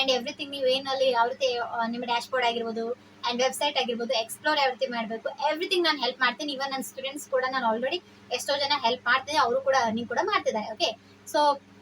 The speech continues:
ಯಾವ ರೀತಿ ಅಂದ್ರೆ ನೀವು ಎಫರ್ಟ್ ಹಾಕೋದಕ್ಕೆ ರೆಡಿ ಇರ್ಬೇಕು. And ಇನ್ನೂ ಒಂದ್ ಏನಂದ್ರೆ ತುಂಬಾ ಜನ ನೀವು ಬಂದ ಮೇಲೆ ಇಲ್ಲಿ ಒನ್ ಮಂತ್ ಅಲ್ಲಿ ಅರ್ನ್ ಮಾಡ್ಬೋದು, ಎರಡ್ ಮಂತ್ ಅಲ್ಲಿ ಅರ್ನ್ ಮಾಡ್ಬೋದು ಅಂತ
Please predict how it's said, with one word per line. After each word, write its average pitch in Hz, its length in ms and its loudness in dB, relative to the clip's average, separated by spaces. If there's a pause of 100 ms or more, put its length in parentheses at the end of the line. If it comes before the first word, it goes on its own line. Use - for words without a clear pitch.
(600)
ಯಾವ 269 200 10
ರೀತಿ 302 160 0
ಅಂದ್ರೆ 294 180 0
ನೀವು 349 380 -2
ಎಫರ್ಟ್ 294 380 4
ಹಾಕೋದಕ್ಕೆ 277 300 2
ರೆಡಿ 262 200 0
ಇರ್ಬೇಕು. 240 300 0
And 339 100 0
ಇನ್ನೂ 359 260 2
ಒಂದ್ 320 140 0
ಏನಂದ್ರೆ 294 240 -6
ತುಂಬಾ 339 260 2
ಜನ 311 200 -2
ನೀವು 320 180 -8
ಬಂದ 269 240 0
ಮೇಲೆ 285 220 0
ಇಲ್ಲಿ 269 140 -4
ಒನ್ 240 280 0
ಮಂತ್ 262 180 -4
ಅಲ್ಲಿ 269 140 0
ಅರ್ನ್ 233 160 -2
ಮಾಡ್ಬೋದು, 226 380 0
ಎರಡ್ 226 220 0
ಮಂತ್ 247 200 -6
ಅಲ್ಲಿ 254 140 0
ಅರ್ನ್ 226 200 -2
ಮಾಡ್ಬೋದು 214 280 -12
ಅಂತ - 180 -20